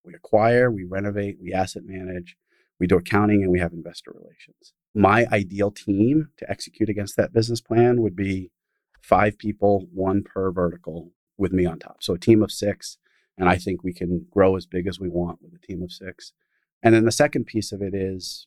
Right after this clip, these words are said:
my L P relationships. We have something like a hundred and ninety L Ps in our database.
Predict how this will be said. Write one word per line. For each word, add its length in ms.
my 140
L 140
P 160
relationships. 800
We 100
have 160
something 200
like 100
a 60
hundred 300
and 80
ninety 320
L 140
Ps 340
in 80
our 120
database. 840